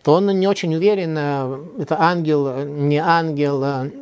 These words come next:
знамения просит, потому что он не знает, что ему сделать в такой ситуации. Он не готов рисковать собой и другими людьми, идти на войну против, э,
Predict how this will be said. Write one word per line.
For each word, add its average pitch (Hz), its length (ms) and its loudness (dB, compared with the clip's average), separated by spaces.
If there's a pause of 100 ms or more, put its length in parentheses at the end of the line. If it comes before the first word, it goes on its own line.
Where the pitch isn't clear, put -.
(600)
знамения 156 600 2
просит, 151 460 0
потому 131 340 -2
что - 180 -4
он 156 140 0
не 185 80 2
знает, 196 260 0
что 165 100 -4
ему 160 180 -2
сделать 180 220 2
в - 20 -10
такой - 200 -6
ситуации. - 360 -4
Он 107 80 -2
не 120 60 -4
готов 127 360 0
рисковать 127 520 -2
собой 143 320 0
и 120 40 0
другими 123 340 -4
людьми, 135 420 -2 (360)
идти 147 340 -2
на 143 120 0
войну 139 420 0
против, 135 640 0
э, 135 320 2